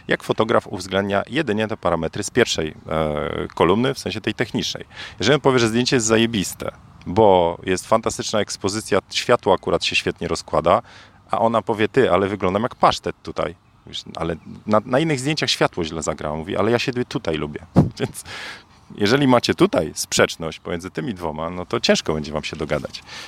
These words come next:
I z tego z reguły wynikają kłopoty z tego, że, e, ktoś tam mówi po warsztatach, że modelka nie zaakceptowała żadnego zdjęcia, przecież takie fajne zrobił. Nie dogadali się na kryteria. No. <laughs> Okej,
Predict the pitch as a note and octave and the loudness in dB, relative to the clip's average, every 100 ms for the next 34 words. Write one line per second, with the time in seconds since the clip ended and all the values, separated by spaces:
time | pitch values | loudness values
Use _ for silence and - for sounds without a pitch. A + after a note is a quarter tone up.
0 | - A2+ - D#3 D#3+ D3+ A#2 G#2 F2 D#2+ | -2 2 4 4 6 6 6 2 2 2
1 | E2 C3+ G3+ D#3 D#3+ A#3 C#3+ - F2+ G#2+ | 2 2 -2 -8 -2 0 0 2 2 2
2 | - A2+ E2 - G#2 - F2+ A#2 G#2 F#2 | 0 2 0 -2 -6 -4 -4 -2 0 0
3 | F#2+ - - - F2+ F2 F2 - G2+ - | 0 -6 -12 0 2 2 0 -2 -4 0
4 | F2+ F2+ F2+ - F2 - F2+ E2+ E2+ E2+ | 0 0 -4 -6 -4 -2 0 0 0 0
5 | F2 F#2 F#2+ G2 F#2 F#2 - F2 - G#2 | 2 2 2 2 4 2 0 -10 -2 2
6 | A2+ G#2 G2+ G2+ F#2 G2 F2+ E2 F2 F#2 | 2 2 0 -2 0 -2 -2 -4 -4 -4
7 | - - D2+ C#2+ D2 D2 - - _ _ | -6 -4 -4 -4 -12 -12 -14 -20 _ _
8 | _ _ _ _ - - - - - - | _ _ _ _ -20 -20 -20 -20 -20 -20
9 | - - - G2 G#2+ A2+ G#2+ G#2 G#2 G2 | -20 -20 -8 2 4 6 6 6 4 2
10 | F#2 E2+ F2 D#2+ D#2 - E2+ - - - | -4 -6 -10 -10 -10 -10 -18 -12 -6 -6
11 | - - - - - - - - - F#2+ | -8 -20 -20 -16 -14 -14 -16 -16 0 0
12 | - F2 | 2 0